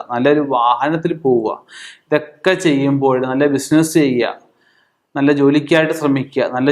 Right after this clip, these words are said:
ജോലി ചെയ്തുകൊണ്ടിരിക്കുന്ന അവസ്ഥ, ഇതൊക്കെ നല്ല വസ്തുവിലും വീട്ടിലൊക്കെ താമസിക്കുക,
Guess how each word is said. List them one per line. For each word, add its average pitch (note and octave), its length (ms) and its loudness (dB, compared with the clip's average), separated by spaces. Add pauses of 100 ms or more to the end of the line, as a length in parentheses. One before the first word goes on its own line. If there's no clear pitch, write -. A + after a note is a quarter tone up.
ജോലി C#3 320 2
ചെയ്തുകൊണ്ടിരിക്കുന്ന C#3 720 -2
അവസ്ഥ, A#2+ 200 -8 (100)
ഇതൊക്കെ B2+ 340 -4 (140)
നല്ല C3 240 0
വസ്തുവിലും C#3 460 0
വീട്ടിലൊക്കെ B2+ 320 -4 (100)
താമസിക്കുക, A#2+ 580 -6